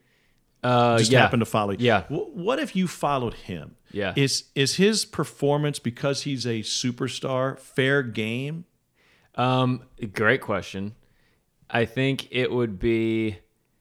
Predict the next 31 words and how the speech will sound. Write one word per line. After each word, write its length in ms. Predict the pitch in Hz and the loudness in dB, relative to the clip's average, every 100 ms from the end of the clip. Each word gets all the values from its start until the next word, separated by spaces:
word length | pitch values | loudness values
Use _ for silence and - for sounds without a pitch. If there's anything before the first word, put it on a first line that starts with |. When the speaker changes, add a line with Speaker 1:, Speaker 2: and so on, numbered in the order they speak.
| _ _ _ _ - | _ _ _ _ -4
Speaker 1:
there's 220 | 120 107 | -2 0
a 60 | |
line 520 | 101 104 110 95 95 98 | 0 0 0 -2 -4 -8
you 100 | - | -6
don't 140 | 113 92 | -2 -2
wanna 160 | 95 | -4
cross 340 | 95 107 98 92 | -4 -2 -2 -4
'cause, 140 | 110 | -4
Speaker 2:
Yeah. 120 | 101 - | -4 -4
Speaker 1:
'cause 200 | 131 127 | -2 0
you 300 | 151 139 160 | -2 0 2
always 260 | 185 233 196 | 6 6 4
wanna 180 | 190 151 | 0 2
respect 640 | 123 - 123 117 - - | 0 0 2 2 -2 -20
somebody 500 | - 135 147 175 175 | -8 0 2 4 4
that's 220 | 143 107 | 2 0
got 220 | 107 117 | 0 0
the 60 | 113 | 0
guts 240 | 107 110 | 0 -2
to 80 | - | -2
get 140 | 98 107 | 0 0
up 180 | 104 | 2
there. 200 | 120 117 | 4 4
You 140 | 117 113 | 4 0
never 240 | 120 113 | 0 0
wanna 320 | 110 107 101 90 _ _ | 0 0 -2 -6 _ _
bury 360 | - 98 95 85 | -2 0 -2 -4
him. 240 | 85 87 - - | -6 -12 -14 -8
And 120 | 101 | -6
it's, 140 | 90 - | -6 -6
it's 180 | 104 | -8